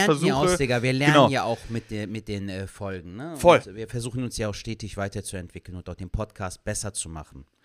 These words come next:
Speaker 2: Genau, und deswegen, äh, ich muss noch mal ausholen und deswegen will ich jetzt mal ganz kurz vorstellen, äh, falls ihr jetzt erst eingeschaltet habt, weil müssen wir auch ab und zu mal machen,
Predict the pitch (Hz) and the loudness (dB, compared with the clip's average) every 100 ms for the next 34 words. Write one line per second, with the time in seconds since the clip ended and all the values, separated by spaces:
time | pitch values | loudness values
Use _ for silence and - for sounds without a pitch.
0 | - _ - 208 165 - 160 196 214 220 | -20 _ 4 6 8 6 2 2 2 2
1 | 208 170 180 - 160 196 220 190 180 214 | 4 6 6 6 0 0 2 2 4 2
2 | 185 156 151 190 180 175 175 165 220 190 | 2 0 -2 -4 -4 -2 -2 -2 -4 -4
3 | 185 175 202 - 180 - 196 202 160 127 | -4 -2 -2 0 -2 2 0 4 2 2
4 | 117 135 131 - 185 196 147 156 143 - | 0 -2 -2 -2 -4 -2 0 0 0 -4
5 | 139 - 214 214 160 123 127 113 123 127 | -8 -6 -6 -2 0 0 -2 0 0 0
6 | 147 139 160 151 131 131 117 113 | -4 0 2 2 -2 -2 -2 -2